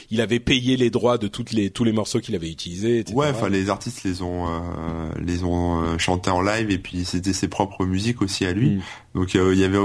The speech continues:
Speaker 2: rien de piraté dans sa conférence. Euh, mais après, euh, il faut savoir que YouTube, euh, a des accords aussi avec les, les ayants droit où en fait ils su-, ils suppriment d'office en fait, euh, sans l'accord de l'ayant droit. Enfin, sans, sans qu'il y ait intervention forcément de l'ayant
Speaker 1: Ouais.
Speaker 2: droit en fait.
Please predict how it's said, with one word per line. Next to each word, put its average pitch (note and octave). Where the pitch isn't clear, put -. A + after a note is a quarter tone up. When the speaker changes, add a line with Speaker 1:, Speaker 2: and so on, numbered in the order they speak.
Speaker 2:
rien A#2
de C3+
piraté A2+
dans A2+
sa G2+
conférence. A2
Euh, G2
mais G2
après, B2
euh, G2
il G2
faut G2
savoir G2+
que -
YouTube, G2+
euh, F#2
a -
des F#2
accords G#2
aussi G2+
avec F#2+
les, F2
les G2
ayants G2
droit A2+
où G#2
en F#2+
fait A#2
ils -
su-, -
ils F#2
suppriment -
d'office A2
en G2+
fait, F#2+
euh, F2+
sans G#2
l'accord G#2
de G2
l'ayant F#2+
droit. G2
Enfin, G2
sans, A2+
sans A#2
qu'il A2
y G2+
ait -
intervention G#2
forcément G#2
de G2+
l'ayant G2+
Speaker 1:
Ouais. A2+
Speaker 2:
droit G#2
en G#2
fait. -